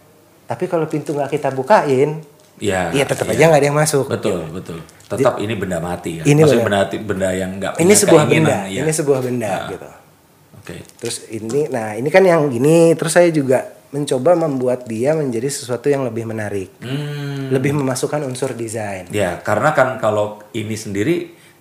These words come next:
Speaker 2: nggak, ya maksudnya secara, eh, desain itu nggak boleh kita warnain, memang harus hadir secara bentuk
Speaker 1: Iya.
Speaker 2: aslinya kan. Dan ini dikaitkan dengan sesuatu yang memang ya fabrikal dan berwarna.
Speaker 1: Fabrikal dan berwarna gitu. Dan memang saya selalu mengkombinasikan dengan
Speaker 2: Hmm.
Speaker 1: tali temali.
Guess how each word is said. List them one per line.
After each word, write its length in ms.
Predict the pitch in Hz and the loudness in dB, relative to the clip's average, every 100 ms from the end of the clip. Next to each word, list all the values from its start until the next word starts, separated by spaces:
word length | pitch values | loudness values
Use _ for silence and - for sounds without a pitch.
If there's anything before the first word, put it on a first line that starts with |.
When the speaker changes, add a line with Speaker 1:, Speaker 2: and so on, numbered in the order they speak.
| _ | _
Speaker 2:
nggak, 220 | - - - - - | -6 -4 -4 -14 -8
ya 160 | 107 95 | -4 -4
maksudnya 640 | - 95 - 135 131 - - - - | -4 -6 -2 -2 -2 -4 -18 -20 -8
secara, 640 | - 110 - 110 104 104 101 101 - | 2 4 6 8 8 8 8 4 -2
eh, 280 | 101 98 92 | -2 -2 0
desain 380 | 95 87 98 95 | 0 2 2 2
itu 340 | 92 156 - | 0 -2 0
nggak 160 | 73 101 | 0 2
boleh 180 | 98 95 | 2 0
kita 220 | 98 95 | 0 2
warnain, 400 | 95 - 156 117 | 4 4 4 2
memang 420 | 101 101 101 98 | -2 -2 -2 0
harus 260 | 95 101 - | 2 2 4
hadir 260 | 101 98 98 | 2 2 -2
secara 360 | 101 101 98 | -2 0 2
bentuk 320 | 95 92 127 - | 2 0 -2 0
Speaker 1:
Iya. 80 | |
Speaker 2:
aslinya 360 | 151 127 123 98 | 2 4 2 0
kan. 200 | 95 98 - - - | -2 -6 -12 -20 -10
Dan 160 | - 104 | -2 -2
ini 220 | 110 170 | 0 0
dikaitkan 540 | 151 110 107 - 151 131 | 0 2 2 4 2 2
dengan 200 | 113 131 | -2 -2
sesuatu 460 | 117 110 98 - | -4 -2 -2 -2
yang 160 | 139 104 | -2 -2
memang 400 | 98 151 151 - - - - - | 0 0 0 -8 -20 -20 -20 -8
ya 460 | - 101 95 - - _ _ _ | 0 0 0 -6 -16 _ _ _
fabrikal 760 | - 107 101 95 151 190 180 | 2 4 4 6 6 6 -2
dan 220 | - 110 107 | 2 2 4
berwarna. 640 | 107 110 120 101 82 - | 6 8 8 2 -2 -6
Speaker 1:
Fabrikal 380 | - 143 147 175 | 0 2 4 6
dan 140 | 175 147 | 6 6
berwarna 540 | 139 123 123 117 113 | 4 4 2 -2 -4
gitu. 160 | 107 104 | -6 -4
Dan 180 | 120 139 | -4 0
memang 380 | 160 170 208 | 0 2 2
saya 360 | 202 156 147 190 | 2 0 2 0
selalu 440 | 185 143 135 180 | 0 -4 -2 -4
mengkombinasikan 800 | 185 147 139 135 123 117 123 151 | -6 -6 -6 -6 -6 -8 -8 -6
dengan 240 | 165 139 131 | -4 -4 -4
Speaker 2:
Hmm. 60 | |
Speaker 1:
tali 140 | 127 120 | -4 -6
temali. 420 | 131 123 110 | -6 -8 -8